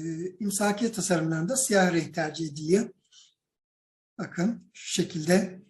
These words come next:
yerleştirdim ya da şu daha mı tatlı? Evet, bu daha güzel bir, e, şey, o biraz griye çalıyor. Efendim bunu seçtim.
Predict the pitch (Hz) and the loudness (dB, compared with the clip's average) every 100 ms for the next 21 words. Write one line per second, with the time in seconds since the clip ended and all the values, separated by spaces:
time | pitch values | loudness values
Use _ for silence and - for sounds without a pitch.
0 | _ _ _ _ 208 180 165 156 - 170 | _ _ _ _ 2 4 4 0 -2 -4
1 | 143 180 240 185 170 170 - _ _ _ | 0 0 0 0 -2 -2 -6 _ _ _
2 | - 185 165 175 180 170 180 - 180 - | -14 -8 -4 -2 -2 -2 -6 -6 -8 -8
3 | 294 175 143 - - - 349 - 302 240 | -4 -6 -6 -16 -10 -4 -4 -4 -10 -4
4 | - 202 180 156 156 143 - - 190 165 | 2 6 6 4 -2 0 -2 0 0 2
5 | 185 180 175 160 170 151 165 156 165 - | 2 2 0 0 0 0 0 2 2 0
6 | 160 254 - - - - _ 320 254 208 | 0 0 -2 -12 -18 -20 _ 4 6 6
7 | 277 - - 320 330 - 262 196 - | 4 0 -2 2 4 6 4 4 0